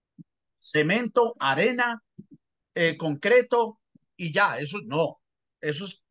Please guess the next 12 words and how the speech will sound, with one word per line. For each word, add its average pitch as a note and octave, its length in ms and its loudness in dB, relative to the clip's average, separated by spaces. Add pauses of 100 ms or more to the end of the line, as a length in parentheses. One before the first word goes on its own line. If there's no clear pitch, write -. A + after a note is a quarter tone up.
(140)
la D#3+ 220 -2
construcción F#3 580 0
es A#3 120 2
muy G#3+ 240 -2
amplia B3 500 0 (600)
y G#3 140 -10
tiene, F#3 320 -4
hay F3 120 -2
muchas A3 420 0
formas G3+ 280 -2
de G3 100 -10
construir, E3+ 580 -6